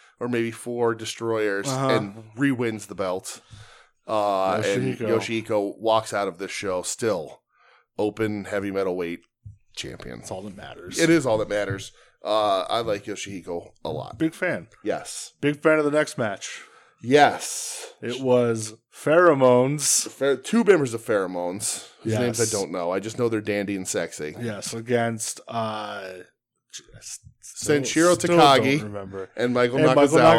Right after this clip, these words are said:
Speaker 2: Nakazawa.
Speaker 1: in his incomplete in A E W backstage gear.
Speaker 2: Yeah,
Speaker 1: Which is
Speaker 2: um,
Speaker 1: a choice.
Speaker 2: so again, Pheromones, if you don't like it, I
Speaker 1: Right.
Speaker 2: get it. If you don't like seeing dude butthole, I understand.
Speaker 1: Right.
Speaker 2: You should, but if you don't,
Speaker 1: should.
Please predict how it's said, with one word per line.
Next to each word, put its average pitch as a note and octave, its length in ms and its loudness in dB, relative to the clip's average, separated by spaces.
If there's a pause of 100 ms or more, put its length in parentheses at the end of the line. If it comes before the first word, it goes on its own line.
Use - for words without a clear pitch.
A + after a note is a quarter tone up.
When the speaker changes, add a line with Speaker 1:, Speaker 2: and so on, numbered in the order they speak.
Speaker 2:
Nakazawa. F3+ 580 10
Speaker 1:
in B2+ 60 6
his D3 100 4
incomplete D#3+ 400 0
in C#3+ 180 -2
A C3 60 0
E C#3+ 180 0
W A#2 340 0
backstage A2 600 -2
gear. F#2 260 -8
Speaker 2:
Yeah, F3 420 6
Speaker 1:
Which C3+ 360 2
is B2 80 -6
Speaker 2:
um, - 20 -12
Speaker 1:
a - 60 -16
choice. G#2 340 -2
Speaker 2:
so - 380 4
again, D#3+ 380 6
Pheromones, D#3 760 2 (440)
if G#2+ 180 -10
you G#2+ 140 -14
don't C#3+ 280 4
like C3+ 320 4
it, C3 220 4 (360)
I A2 60 -10
Speaker 1:
Right. A2 160 -2
Speaker 2:
get C3+ 240 8
it. B2+ 260 4 (340)
If A2 80 -16
you A#2 80 -2
don't C#3 160 2
like C3 140 -2
seeing B2+ 340 0
dude B2+ 320 2
butthole, A#2+ 640 6 (240)
I A2 160 -2
understand. B2 920 0
Speaker 1:
Right. G2 240 -4 (240)
Speaker 2:
You A2+ 60 -14
should, C3+ 720 8 (240)
but A#2 120 -4
if - 120 -10
you A2 60 -18
don't, C3 540 4
Speaker 1:
should. - 60 -20